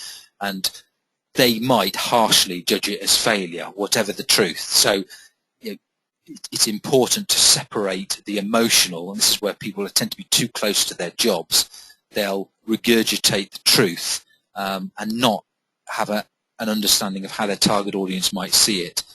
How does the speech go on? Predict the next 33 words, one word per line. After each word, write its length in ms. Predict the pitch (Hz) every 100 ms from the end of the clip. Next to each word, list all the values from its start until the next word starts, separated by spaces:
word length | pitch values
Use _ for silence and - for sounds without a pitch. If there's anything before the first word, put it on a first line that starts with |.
| _ _
And 100 | 107
if 80 | 110
you've 100 | 107
got 100 | 104
a 40 |
C 280 | - 127 110
V 160 | 104
of 60 | 101
somebody 420 | - 110 95 98
who 140 | 95 101
seems 520 | - - 160 139 -
to 120 | -
have 280 | - - -
been, 280 | 85 85 101
and 140 | 95
I 100 | 92
stress 360 | 90 - 104 -
the 100 | 95
word 220 | 90 90
seems 500 | - - 135 123 104
to 100 | 92
have 220 | 90 92
been, 260 | - 90 87 - - - -
promoted 800 | - 107 107 110 107 - 101
or 140 | 104 104
in 100 | 104
the 100 | 98
right 260 | 117 113
place 280 | - 104 95
at 80 | 101
the 80 | 98
right 260 | 98 98
time, 500 | - - 95 98 95